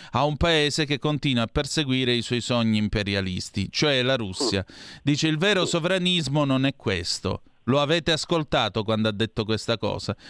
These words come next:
Speaker 1: Lui ha detto una cosa che in bocca a Salvini stamattina,
Speaker 2: Ecco.
Speaker 1: "Ah sì, Salvini, mm, dissi
Speaker 2: Eh.
Speaker 1: sta cosa, eh, eh, Salvini, tanto lo sappiamo." L'ha detto Draghi, l'hanno applaudito.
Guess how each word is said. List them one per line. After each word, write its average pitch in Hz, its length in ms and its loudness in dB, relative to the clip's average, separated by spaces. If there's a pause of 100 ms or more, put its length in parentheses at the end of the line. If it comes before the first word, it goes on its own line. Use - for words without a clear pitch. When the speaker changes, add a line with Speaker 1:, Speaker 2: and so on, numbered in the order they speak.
(140)
Speaker 1:
Lui 185 160 4
ha 175 60 2
detto 147 320 -2
una 151 160 0
cosa 104 460 0
che - 120 -2
in 147 180 0
bocca 156 300 0
a 131 40 -2
Salvini 131 760 0 (340)
stamattina, 160 960 0
Speaker 2:
Ecco. - 300 -12
Speaker 1:
"Ah 208 320 4
sì, 208 420 0
Salvini, 165 800 -2
mm, 180 360 2
dissi 151 380 -2
Speaker 2:
Eh. 247 40 6
Speaker 1:
sta 196 240 0
cosa, 175 560 2
eh, 175 720 4
eh, 143 40 -2
Salvini, 160 680 0
tanto 160 420 0
lo 135 120 2
sappiamo." 135 400 0 (260)
L'ha 147 120 2
detto 170 360 0
Draghi, 123 460 0
l'hanno 131 240 2
applaudito. 101 800 0